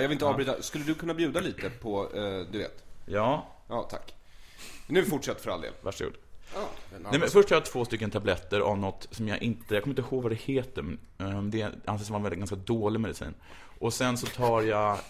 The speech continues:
Speaker 2: eh, en liten tablett som är kortison. Ja. Och sen när jag går och lägger mig så tar jag två av den här ganska dåliga medicinen.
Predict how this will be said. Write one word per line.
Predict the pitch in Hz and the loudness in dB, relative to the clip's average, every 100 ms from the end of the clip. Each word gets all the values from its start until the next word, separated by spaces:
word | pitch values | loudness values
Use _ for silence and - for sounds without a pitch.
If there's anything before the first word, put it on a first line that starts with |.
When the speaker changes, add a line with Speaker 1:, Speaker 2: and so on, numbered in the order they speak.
| - | -2
Speaker 2:
eh, | 98 - | 0 2
en | 117 110 | 2 2
liten | - 110 | 0 0
tablett | 104 101 95 - | -2 0 0 -2
som | - - 87 | -6 -6 -4
är | 95 | -2
kortison. | - 98 87 - 87 107 170 190 - - - - - - - | -2 -4 -2 0 2 2 2 -2 -8 -14 -16 -18 -20 -20 -4
Ja. | 85 95 156 - - - - | 0 0 0 -10 -20 -20 -4
Och | - 107 107 107 87 - | 4 8 8 6 4 2
sen | 117 123 | -2 2
när | 120 | 2
jag | |
går | 120 113 | 4 6
och | 107 110 | 4 4
lägger | 113 127 | 2 2
mig | 131 | -2
så | 120 | -2
tar | 110 | 0
jag | 98 | 0
två | - 113 107 | 0 2 4
av | |
den | 98 | 4
här | 95 85 | 0 0
ganska | 85 85 | 0 -2
dåliga | 92 90 | 0 0
medicinen. | 92 95 - 80 82 | 0 -2 0 0 -2